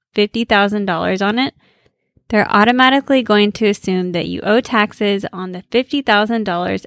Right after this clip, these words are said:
unless you file your tax return with expenses to offset that and lower your taxable income. So you definitely wanna do that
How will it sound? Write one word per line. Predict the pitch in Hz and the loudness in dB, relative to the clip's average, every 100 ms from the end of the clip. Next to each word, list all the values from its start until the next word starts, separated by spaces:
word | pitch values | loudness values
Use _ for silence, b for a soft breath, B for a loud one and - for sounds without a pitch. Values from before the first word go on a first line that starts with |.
| - | -6
unless | 214 208 208 254 285 202 240 - _ _ _ - | -4 -2 -2 2 2 2 0 -6 _ _ _ -8
you | 208 | -6
file | 202 202 196 226 | -4 0 2 2
your | 247 262 | 2 -2
tax | - 196 190 - | 0 0 0 -6
return | 196 202 | -6 -4
with | 190 190 | -4 -6
expenses | 190 - - - 196 196 190 185 - | -8 -10 -8 0 0 0 -4 -6 -6
to | - - | -14 -10
offset | 190 196 - - 185 - | -6 -6 -6 -6 -6 -4
that | - - - _ _ | -6 -4 -6 _ _
and | 214 214 208 202 | -4 -4 -4 -2
lower | 208 233 247 | 0 2 2
your | 254 240 | 0 0
taxable | 233 214 202 - 196 - | 0 -2 -4 -6 -6 -4
income. | 196 190 - - - _ _ | -4 -4 -10 -14 -20 _ _
So | - - | -14 -4
you | 220 214 202 | -2 0 -2
definitely | - 233 240 277 277 277 | 0 0 0 -2 -2 0
wanna | 269 269 | 0 0
do | 254 247 | 0 2
that | 196 190 185 | 4 4 2